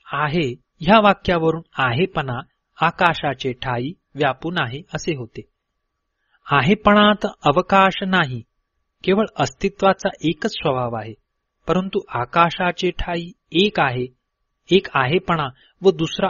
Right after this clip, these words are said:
अवकाश असे दोन स्वभाव आहेत. अथवा आकाशाचा गुण प्रतिध्वनी हा आहे. तो सद्वस्तूचे ठाई दिसत नाही, परंतु आकाशाचे ठाई आहेपणा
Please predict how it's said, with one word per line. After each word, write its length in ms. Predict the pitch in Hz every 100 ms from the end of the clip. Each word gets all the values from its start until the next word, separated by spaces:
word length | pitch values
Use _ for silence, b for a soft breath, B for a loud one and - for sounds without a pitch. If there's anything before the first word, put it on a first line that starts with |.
| -
अवकाश 520 | 139 156 160 135 - b b
असे 160 | - 196
दोन 260 | 147 180
स्वभाव 400 | 185 151 131 123
आहेत. 320 | 117 113 110 _ _ _ _ _ _ _ _ _ _ _ _ _ _ _ _ _ _ _ _ _ _ _ _ _ _ _ _ -
अथवा 300 | 180 - 214 147 _
आकाशाचा 680 | 156 147 - 202 214 202 202
गुण 300 | 170 185 185
प्रतिध्वनी 720 | - 156 202 170 139 147 147
हा 360 | 139 160 156
आहे. 180 | 127 123 113 _ _ _ _ -
तो 80 | 185
सद्वस्तूचे 800 | - 127 135 139 - 180 - 180
ठाई 340 | 180 180 180
दिसत 340 | 175 - 190
नाही, 260 | 151 135 123 _ _ _ -
परंतु 280 | 165 165 175 -
आकाशाचे 720 | 123 - 160 156 170 160 160
ठाई 300 | 156 151 160 _
आहेपणा 580 | 135 127 170 170 165